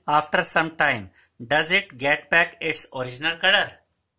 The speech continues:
अब इसका ये मतलब है स्टूडेंट्स कि जब हम ब्लेड को गैस स्टोव के ऊपर रखेंगे, तो वो जो ब्लेड है वो गर्म होकर लाल हो जाएगा, रेड कलर हो जाएगा उसका, ठीक है। और जब हम उस ब्लेड को गैस स्टोव से हटा देंगे, आग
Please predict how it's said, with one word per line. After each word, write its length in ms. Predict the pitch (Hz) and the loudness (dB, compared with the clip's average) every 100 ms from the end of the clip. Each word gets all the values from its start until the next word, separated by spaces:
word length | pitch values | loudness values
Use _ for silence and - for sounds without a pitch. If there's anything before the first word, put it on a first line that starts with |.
| _ _ _ _ - - | _ _ _ _ -20 -4
अब 100 | 160 | -2
इसका 240 | 165 - 269 | 0 2 4
ये 220 | 226 226 | 6 4
मतलब 360 | 233 214 185 170 | 4 4 4 6
है 60 | |
स्टूडेंट्स 480 | 160 147 143 170 - | 4 2 2 2 0
कि 120 | 175 | -2
जब 260 | 131 160 190 | 2 0 4
हम 260 | 180 190 | 4 2
ब्लेड 380 | 151 135 160 170 | 0 2 2 2
को 160 | - 180 | 2 2
गैस 280 | 143 143 160 | 4 2 2
स्टोव 220 | - 165 - | 4 2 4
के 60 | |
ऊपर 320 | 170 151 147 131 | 4 6 2 2
रखेंगे, 680 | 123 - 127 127 143 170 - - _ | 0 -2 -2 0 0 0 -4 -20 _
तो 60 | 156 | 0
वो 80 | 156 | 2
जो 120 | 185 | 2
ब्लेड 400 | 127 131 165 180 | 2 2 4 2
है 220 | 170 170 | 4 4
वो 140 | 175 175 | 4 2
गर्म 320 | 131 151 180 | 4 2 2
होकर 360 | 160 151 190 | 2 4 4
लाल 380 | 185 147 147 160 | 6 6 8 6
हो 140 | 160 135 | 4 4
जाएगा, 360 | 135 131 123 | 4 4 2
रेड 320 | 120 139 175 | 2 2 2
कलर 240 | 175 175 170 | 2 4 4
हो 180 | 147 123 | 2 2
जाएगा 340 | 120 117 117 | 2 2 2
उसका, 340 | 110 - 95 - - - _ | 2 -2 -6 -10 -20 -20 _
ठीक 200 | 131 - | -6 0
है। 180 | 175 190 - - | 0 0 -8 0
और 120 | 147 | 0
जब 280 | 131 190 208 | 4 2 6
हम 260 | 196 196 | 4 6
उस 200 | 196 185 - | 4 2 -2
ब्लेड 340 | 123 156 175 | 0 2 0
को 200 | - 180 | 2 2
गैस 300 | 151 139 156 | 4 2 2
स्टोव 240 | - 170 160 | 2 2 4
से 200 | - 170 | 2 2
हटा 320 | 160 147 147 | 2 2 2
देंगे, 320 | 143 131 131 | 2 0 0
आग 240 | 139 143 | 2 2